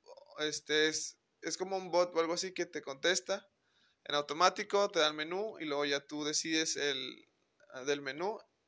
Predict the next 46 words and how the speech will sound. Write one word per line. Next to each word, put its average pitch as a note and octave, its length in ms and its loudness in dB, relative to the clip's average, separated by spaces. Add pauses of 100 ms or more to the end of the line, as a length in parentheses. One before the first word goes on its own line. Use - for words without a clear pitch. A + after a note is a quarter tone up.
(140)
y D3 160 -6
ya, D3+ 300 10
ya D#3 220 8
la F3+ 180 8
persona F#3+ 500 2
que E3+ 80 -4
está C#3+ 280 2
en D3+ 80 0
el D#3 100 0
restaurante E3 500 2
ya C3 260 6
te B2+ 300 -2
recibe C#3 320 2
el C3+ 100 -2
pedido E3 440 2
y C#3+ 80 0
te B2+ 120 -8
lo B2+ 100 -6
manda D3+ 300 2
y D3+ 60 -2
tiene C3+ 200 -8
contacto C3 360 -8
contigo - 360 -16
y - 40 -18
todo C2+ 220 -6
eso. - 180 -8 (1300)
Pero D#3+ 120 2
es E3+ 60 2
muy G3 120 8
difícil, A3 480 6 (440)
creo E3+ 180 0
que G3 80 6
es F#3+ 60 6
muy G3 140 -2
difícil G3 340 -2
salirte D#3 560 4
de, C#3+ 560 4 (420)
de C#3+ 140 4
ahí, D3 240 8
de C#3 180 6
ese, D3 640 2
de C#3+ 120 0
ese D#3+ 180 2
mundo. D3 400 -8
Y C#3 80 4
ahora, C#3+ 280 8